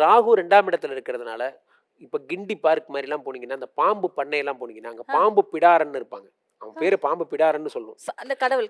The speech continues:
Speaker 2: கடவுள் பேரு.
Speaker 1: ஆஹா,
Speaker 2: ஆ.
Speaker 1: அந்த பாம்பை வளர்த்துற ஒரு பேரு பாம்பு
Speaker 2: பாம்பு
Speaker 1: பிடாரன்.
Speaker 2: பிடாரனா?
Speaker 1: பாம்பு மேனேஜ் பண்றவர்.
Speaker 2: சரி, சரி. <laughs>
Speaker 1: அவருக்கு ஏதாவது உதவி பண்ணி, இந்த
Speaker 2: ஆ.
Speaker 1: பாம்பெல்லாம் பத்திரமா பாத்துக்கோப்பா
Speaker 2: சரி, சரி.
Speaker 1: அப்படி சொல்லி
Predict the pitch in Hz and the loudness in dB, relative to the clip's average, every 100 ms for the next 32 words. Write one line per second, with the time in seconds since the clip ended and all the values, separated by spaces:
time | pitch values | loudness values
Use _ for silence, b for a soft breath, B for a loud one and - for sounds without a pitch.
0 | 240 233 220 - 147 151 147 _ - 269 | -6 -8 -8 -4 -2 -2 -4 _ -10 -8
1 | 120 - 143 175 147 143 156 156 127 143 | -8 -4 -2 0 0 0 0 0 0 -6
2 | 147 - 135 139 127 240 247 220 208 220 | -8 -6 -6 -6 -4 -2 -2 -4 -4 -4
3 | 202 160 160 135 151 151 - 117 113 101 | 0 0 0 -4 -2 -4 -6 -16 -14 -8
4 | - 226 214 - 175 233 - 277 277 135 | -2 -2 -4 -8 -10 -12 -14 -8 -4 0
5 | 165 196 190 165 151 160 165 139 127 131 | 2 0 0 0 0 0 -2 -6 -6 -6
6 | 156 123 117 117 127 _ 240 226 151 156 | -6 -6 -14 -14 -16 _ -8 -4 -4 -2
7 | 143 143 131 123 131 123 127 117 110 113 | -4 -4 -8 -10 -10 -8 -8 -10 -12 -12
8 | 113 _ - 220 196 120 - 127 | -12 _ -12 -12 -14 -18 -14 -6